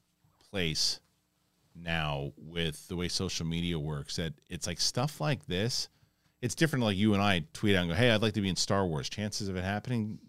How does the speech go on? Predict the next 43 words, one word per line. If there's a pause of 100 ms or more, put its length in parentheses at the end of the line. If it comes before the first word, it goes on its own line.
none. (180)
Slim
to
none. (480)
Um, (400)
s-, (100)
an
actor
doing
it, (260)
that,
like,
look
at
what
happened
with
Rosario
Dawson. (200)
Rosario
Dawson
was,
was,
like,
fan
casting.
I
think,
like,
I,
it
might
have
even
been
Ash
Crossan
who,
like,
asked
her
about
it.